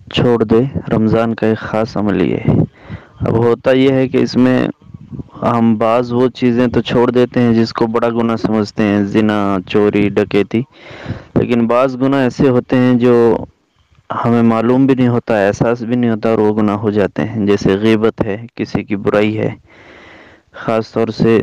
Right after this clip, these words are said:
रोज़ा रख के हम लोग एक जगह बैठ जाते हैं तो किसी की बुराई ज़रूर कर देते हैं, गीबत ज़रूर करते हैं। ये बहुत बड़ा गुनाह है जो पूरे रोज़े को ख़राब कर देता है।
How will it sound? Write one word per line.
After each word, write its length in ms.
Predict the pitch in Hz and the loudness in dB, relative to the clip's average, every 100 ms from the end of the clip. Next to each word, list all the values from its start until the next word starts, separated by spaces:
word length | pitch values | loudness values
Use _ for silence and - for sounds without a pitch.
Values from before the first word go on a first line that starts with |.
| - | 0
रोज़ा 320 | 113 113 110 | 0 0 0
रख 180 | 110 110 | 0 -2
के 120 | - | -4
हम 160 | 113 110 | -2 0
लोग 220 | 110 107 | 0 0
एक 120 | 107 104 | 0 0
जगह 220 | 104 92 | 0 0
बैठ 240 | 101 101 | 0 -2
जाते 320 | 107 107 - 104 | 0 -2 0 -4
हैं 340 | 113 123 - - - - - - _ _ - _ - | -4 -6 -8 -12 -20 -16 -16 -16 _ _ -20 _ -4
तो 220 | 101 98 - | -2 -2 -2
किसी 260 | 107 - 104 | -2 -2 -2
की 120 | 110 | 0
बुराई 300 | 107 110 110 | 2 2 2
ज़रूर 300 | 110 113 110 | 2 2 0
कर 180 | 104 98 | 0 0
देते 280 | 101 - 101 | -2 -2 -4
हैं, 440 | 101 110 - 113 | -6 -8 -4 0
गीबत 340 | 117 110 113 113 | 2 2 0 0
ज़रूर 300 | 113 117 113 | 0 0 0
करते 280 | 95 - 107 | -4 -2 -2
हैं। 120 | 107 | 0
ये 120 | 104 101 | 0 0
बहुत 300 | 113 117 - | -2 -2 -2
बड़ा 200 | 117 117 | -2 0
गुनाह 300 | 107 110 117 | 0 0 0
है 120 | 123 | -2
जो 120 | 123 | -2
पूरे 280 | 113 117 113 | 0 2 4
रोज़े 320 | 110 110 113 | 2 2 2
को 140 | 107 110 | 0 -4
ख़राब 380 | - 113 107 - | -4 -2 -2 -2
कर 140 | - | -4
देता 300 | - - - | -4 -4 -6
है। 180 | - | -6